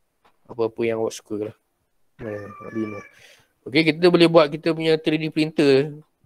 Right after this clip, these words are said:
sendiri dengan Arduino. Hmm. Okey.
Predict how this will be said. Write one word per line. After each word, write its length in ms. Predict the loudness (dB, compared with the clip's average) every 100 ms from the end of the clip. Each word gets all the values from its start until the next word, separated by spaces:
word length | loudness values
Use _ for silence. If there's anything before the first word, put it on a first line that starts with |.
| _ _
sendiri 520 | -10 -4 -2 -2 -4 -12 _
dengan 320 | -10 -6 -6 -4
Arduino. 480 | -4 -2 -2 -4 -6 _ _ _ _ _ _ _
Hmm. 160 | -20 -20 _ _ _ _ _ _ _ _ _ _ _
Okey. 160 | -6